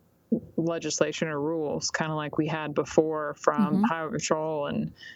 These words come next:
Speaker 1: and M S F and a couple different people before they took it down. But, um, I don't know that they've come up with a certain set of criteria to define the
Speaker 2: I thought they did.
Speaker 1: Mm, I don't think they did yet.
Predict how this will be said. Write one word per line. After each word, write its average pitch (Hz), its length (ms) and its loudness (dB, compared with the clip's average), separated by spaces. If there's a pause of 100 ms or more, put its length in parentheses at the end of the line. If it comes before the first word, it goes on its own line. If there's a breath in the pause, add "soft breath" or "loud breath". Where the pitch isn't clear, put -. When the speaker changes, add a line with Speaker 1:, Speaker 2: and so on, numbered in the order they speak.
(100)
Speaker 1:
and 143 160 0
M 156 160 -2
S 143 200 -2
F 151 380 -4
and - 220 0
a 156 120 -2
couple 170 400 0
different 156 400 0
people 165 260 2
before 160 320 2
they 156 100 -2
took - 240 -2
it - 80 -2
down. 160 460 0 (560 loud breath)
But, 151 300 2
um, 160 540 -2 (280)
I 156 120 0
don't 170 280 0
know 170 180 0
that 165 140 -4
they've 160 240 2
come 160 220 0
up 151 200 -2
with 160 180 4
a 156 60 0
certain 170 380 0
set 160 280 0
of 156 120 -6
criteria 160 680 0
to - 120 -4
define 156 880 0
the 151 500 -2 (800 loud breath)
Speaker 2:
I 240 60 -2
thought 311 160 -4
they 262 120 2
did. 196 320 0 (880)
Speaker 1:
Mm, 220 520 0
I 196 120 -4
don't 247 220 -2
think 202 140 0
they 165 140 0
did 165 220 -2
yet. - 280 -4